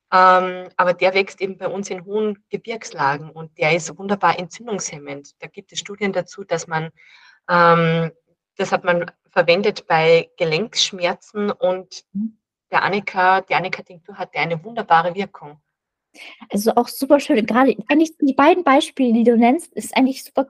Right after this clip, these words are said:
Speaker 2: cool, weil Arnika auf der einen Seite, wenn ich mal so ein bisschen Muskelbeschwerden hatte, habe ich mir oft so eine Arnika-Salbe geholt. Und das ist genau das, wie du
Speaker 1: Ja.
Speaker 2: sagtest, alles, was man da so, ähm, was man eigentlich, ähm,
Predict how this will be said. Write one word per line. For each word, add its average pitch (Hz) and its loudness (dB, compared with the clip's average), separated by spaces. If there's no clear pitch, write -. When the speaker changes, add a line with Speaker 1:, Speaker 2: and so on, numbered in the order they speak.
Speaker 2:
cool, 311 4
weil 262 0
Arnika 262 0
auf 220 -6
der - -4
einen 226 2
Seite, 247 0
wenn 196 -6
ich 233 0
mal 233 2
so 220 0
ein - 0
bisschen 220 -2
Muskelbeschwerden 262 -2
hatte, 226 -4
habe 220 -4
ich 220 -6
mir 214 2
oft - -8
so 220 -4
eine 208 -2
Arnika-Salbe 190 0
geholt. 180 -2
Und 165 -6
das 214 -2
ist - -14
genau 226 2
das, 247 -4
wie 233 -2
du 214 2
Speaker 1:
Ja. 208 0
Speaker 2:
sagtest, 226 -4
alles, 302 2
was 269 2
man 240 4
da 220 6
so, 208 -2
ähm, 208 2
was 254 -4
man 214 -2
eigentlich, 226 0
ähm, 202 -4